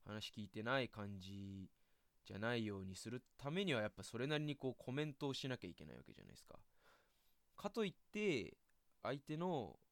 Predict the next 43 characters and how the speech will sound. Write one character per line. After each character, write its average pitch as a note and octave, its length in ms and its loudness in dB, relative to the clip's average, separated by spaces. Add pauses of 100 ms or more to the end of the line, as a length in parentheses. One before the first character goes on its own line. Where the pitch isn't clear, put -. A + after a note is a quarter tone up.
(120)
や A#2 80 -2
る B2+ 80 -6
気 D3 80 -4
を C3 40 0
そ F3+ 220 -4
ぐ E3+ 160 4
よ C#3 200 4
う C3+ 40 -2
な、 E3 320 2 (560)
こ - 60 -16
う - 20 -12
否 - 160 -12
定 F#3 220 2
的 F3 240 -4
な E3 100 2
コ D#3 140 -2
メ D#3+ 100 0
ン D#3 60 -4
ト F#3+ 100 -2
も A3 120 2
し - 100 -2
ち - 80 0
ゃ - 20 6
い G#2 80 2
け F#2 140 -8
な E2+ 80 -8
い - 20 -8
わ C2+ 60 -10
け - 100 -16
で - 60 -12
す - 100 -14
よ。 - 80 -14
っ - 1900 -20
て C#3+ 80 -4
考 - 140 -2 (180)
え A3 80 6
る D3+ 80 -2
と、 D#3+ 400 2 (1700)
な C3 120 -4
ん C3 40 -6
か A2 120 -4
こ G2+ 160 -10
う、 - 60 -12